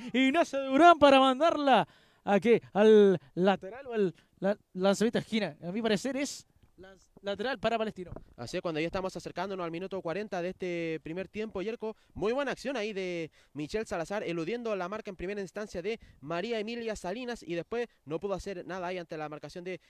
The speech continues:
Speaker 2: la capitana de la U, Ignacia Durán, y ahora va precisamente Salazar, me parece, al tiro de esquina. Lo decía yo, podría haber ido a, en el otro córner, en el anterior, para buscar a alguien en el punto penal. Atención.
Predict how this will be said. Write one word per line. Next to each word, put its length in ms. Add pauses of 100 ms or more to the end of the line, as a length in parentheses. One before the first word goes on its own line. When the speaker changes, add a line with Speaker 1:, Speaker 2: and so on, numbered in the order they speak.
(140)
Speaker 2:
la 180
capitana 600
de 100
la 140
U, 100
Ignacia 560
Durán, 300
y 140
ahora 120
va 140
precisamente 580 (300)
Salazar, 500
me 100
parece, 360 (180)
al 240
tiro 220
de 80
esquina. 340
Lo 140
decía 220
yo, 140
podría 280
haber 140
ido 280
a, 140
en 240
el 80
otro 200
córner, 300
en 80
el 100
anterior, 300
para 160
buscar 220
a 40
alguien 220
en 140
el 80
punto 220
penal. 240
Atención. 420